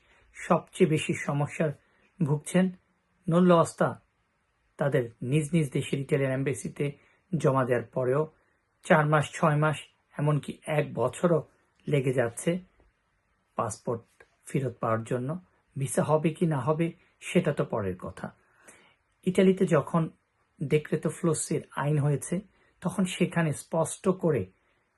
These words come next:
কিছু নিয়ম বিধি লেখা হয়েছে, কিভাবে জমা দিতে হবে, জমা দিয়ে দেবার কতদিন পরে রিসিট বের হবে, রিসিট বের হওয়ার কতদিন পরে নল্লা অস্তা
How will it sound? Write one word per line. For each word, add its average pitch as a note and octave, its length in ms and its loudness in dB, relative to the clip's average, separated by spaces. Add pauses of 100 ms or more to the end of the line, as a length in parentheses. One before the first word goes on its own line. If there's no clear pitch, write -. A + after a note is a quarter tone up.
(680)
কিছু D3+ 280 -2 (340)
নিয়ম C#3 460 2 (160)
বিধি C3 400 -2 (360)
লেখা C3+ 320 -6
হয়েছে, D3 340 0 (1000)
কিভাবে E3+ 320 2
জমা C#3+ 260 0
দিতে B2+ 220 -4
হবে, C#3+ 420 -2
জমা C3 260 0
দিয়ে B2 160 0 (120)
দেবার B2+ 340 -2 (340)
কতদিন C#3+ 440 -2
পরে A#2+ 240 -4 (260)
রিসিট B2 460 -2
বের C3+ 140 0
হবে, C#3+ 220 -4 (460)
রিসিট D#3+ 380 0
বের D3+ 160 4
হওয়ার D3+ 220 2 (380)
কতদিন F3+ 720 4
পরে C3 300 0 (340)
নল্লা D#3 360 6
অস্তা A2 380 -2